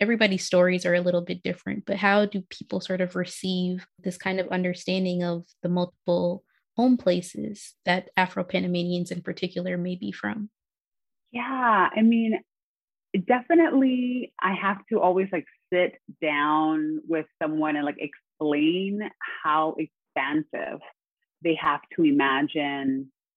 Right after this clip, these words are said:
Speaker 2: the identities that Afro-Panamanians bring with them, because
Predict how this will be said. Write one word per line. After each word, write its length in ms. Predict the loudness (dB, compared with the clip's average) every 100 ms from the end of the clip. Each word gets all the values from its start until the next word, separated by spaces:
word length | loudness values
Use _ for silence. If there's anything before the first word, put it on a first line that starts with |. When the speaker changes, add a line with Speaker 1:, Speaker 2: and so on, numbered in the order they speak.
| _
Speaker 2:
the 140 | 2
identities 880 | 4 4 2 0 -6 -6 -6 -6 -4
that 120 | 0 0
Afro-Panamanians 680 | -2 -10 -2 2 2 2 0 -2 0
bring 240 | 0 2
with 160 | 0 -2
them, 480 | -6 -8 -8 -10 -12 -4
because 500 | -4 -2 0 0